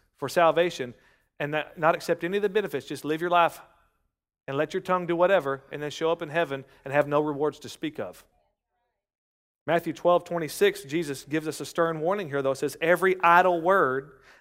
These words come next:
that is, the word idle here means insincere, false, and unprofitable. Insincere, false, and insincere means to speak one thing and mean another. Hmm? Listen, believers, we're,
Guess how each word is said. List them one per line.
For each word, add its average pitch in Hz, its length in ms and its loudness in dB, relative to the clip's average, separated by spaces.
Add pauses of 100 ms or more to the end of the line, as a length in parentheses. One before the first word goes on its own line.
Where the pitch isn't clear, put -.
that 165 180 8
is, 156 280 0 (340)
the 143 80 -2
word 175 180 6
idle 175 300 8
here 170 180 2
means 160 300 -6 (160)
insincere, 185 960 0
false, - 640 4 (160)
and 156 240 -2
unprofitable. 170 1000 0 (1600)
Insincere, 185 800 0
false, 180 380 4 (300)
and 170 180 0
insincere 214 520 4
means 196 220 0
to 175 100 -2
speak - 400 -6
one 214 220 2
thing 175 560 -2
and 170 180 0
mean 175 180 0
another. 175 500 4 (640)
Hmm? 196 200 -6 (320)
Listen, 214 400 4
believers, 226 540 4 (220)
we're, 269 220 4